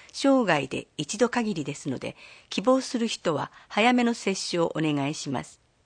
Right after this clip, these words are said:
対象一、年齢六十五歳、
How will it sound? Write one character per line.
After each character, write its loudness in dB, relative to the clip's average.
対 2
象 2
一、 -4
年 4
齢 2
六 -2
十 2
五 0
歳、 -2